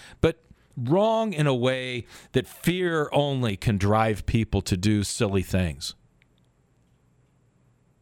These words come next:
Not just 'cause you didn't buy stocks, but you made big decisions, all or nothing decisions.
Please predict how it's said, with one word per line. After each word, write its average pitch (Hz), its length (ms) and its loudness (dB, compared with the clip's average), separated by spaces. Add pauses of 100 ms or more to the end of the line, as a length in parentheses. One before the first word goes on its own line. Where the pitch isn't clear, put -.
(760)
Not 190 160 2
just - 240 -4
'cause 131 200 0
you 135 60 2
didn't 127 200 0
buy 98 200 2
stocks, - 600 -6 (1700)
but - 160 -4
you 120 60 4
made 135 380 -2
big 120 220 0
decisions, 82 680 -4
all 135 280 2
or 123 120 0
nothing 104 400 2
decisions. 82 720 -4